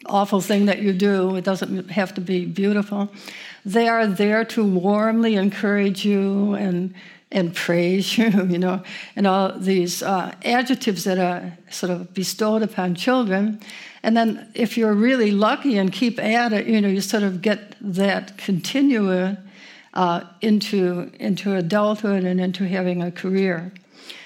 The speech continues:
So I'm sort of focusing on the idea of the beginning, the very beginnings, which are inchoate and don't even have any language or goals or themes. I mean, nobody has a sociological theme or a political agenda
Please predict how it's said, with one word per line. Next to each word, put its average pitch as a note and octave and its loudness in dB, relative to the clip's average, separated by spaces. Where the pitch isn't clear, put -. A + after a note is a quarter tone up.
So F#3+ 0
I'm A#3 0
sort E4+ 0
of G#3+ -2
focusing A#3+ 0
on G3+ 2
the G3+ 2
idea G#3 2
of G#3+ -2
the G3 0
beginning, A3+ 0
the G3+ 0
very A3+ 2
beginnings, A#3 2
which G#3+ 0
are G3 -4
inchoate G#3 2
and F#3+ 0
don't G#3 0
even G#3 2
have G3 0
any F#3 -2
language F#3+ 0
or F3+ -2
goals G#3 0
or F#3 0
themes. G#3 -2
I G#3 -4
mean, F3 0
nobody G3+ 0
has F3+ 0
a F3 -2
sociological F#3+ -4
theme G3+ 0
or F#3 0
a F3 0
political F#3+ -2
agenda F#3+ 0